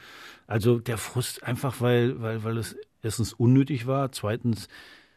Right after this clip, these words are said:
das kam jetzt in der Reportagenaussicht überhaupt nicht zum, zum, zum, zum Vorschein. Es, für mich war eine desaströse Schiedsrichterleistung, tut mir leid, äh, äh, so.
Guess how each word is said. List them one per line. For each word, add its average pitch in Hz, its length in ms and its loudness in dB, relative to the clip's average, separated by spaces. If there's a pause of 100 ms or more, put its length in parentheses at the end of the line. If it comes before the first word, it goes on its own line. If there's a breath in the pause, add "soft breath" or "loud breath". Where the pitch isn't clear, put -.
(160)
das - 120 -14
kam 107 180 0
jetzt 107 140 -2
in 110 100 2
der 101 200 0
Reportagenaussicht 107 920 -2
überhaupt 101 240 -4
nicht 98 140 -6
zum, 101 340 2
zum, 98 300 0
zum, 95 200 -2
zum 92 160 -4
Vorschein. 104 380 -6
Es, 98 180 -12
für 107 220 -6
mich 101 180 -2
war 107 100 -4
eine 110 240 -4
desaströse 120 840 -4
Schiedsrichterleistung, 110 1000 -4
tut 113 140 -6
mir 101 100 0
leid, 104 400 -2
äh, - 20 -4
äh, 104 340 0
so. 104 280 4